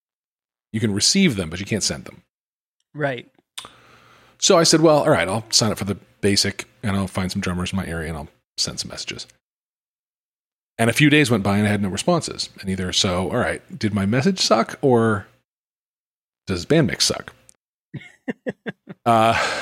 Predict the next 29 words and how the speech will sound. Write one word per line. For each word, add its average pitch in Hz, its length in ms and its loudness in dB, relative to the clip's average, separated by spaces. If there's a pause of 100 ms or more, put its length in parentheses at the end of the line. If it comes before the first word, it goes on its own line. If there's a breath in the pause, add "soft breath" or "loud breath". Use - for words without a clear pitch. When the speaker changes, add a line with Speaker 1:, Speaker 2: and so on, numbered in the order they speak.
(520 loud breath)
Speaker 1:
<laughs> - 400 -4 (1080 loud breath)
I 147 80 0
did 208 300 2
find, 110 320 0
once 123 180 2
I 135 60 6
was 120 120 4
paying, 120 440 2
that 110 160 0
in 135 160 2
my 123 180 2
messaging 120 580 0
area, 101 440 0 (460)
there 117 100 4
were 113 120 4
messages 123 500 0
to - 220 0
me 135 360 4
that 107 140 0
I 104 100 2
was 107 160 2
unaware 110 400 2
of. - 220 -16 (560)
Speaker 2:
Oh. 156 760 0 (460 soft breath)
Oh, 208 160 2
see, 233 240 -4
that, 247 300 0 (300)
that, 277 240 2 (400)
mm, 277 580 -6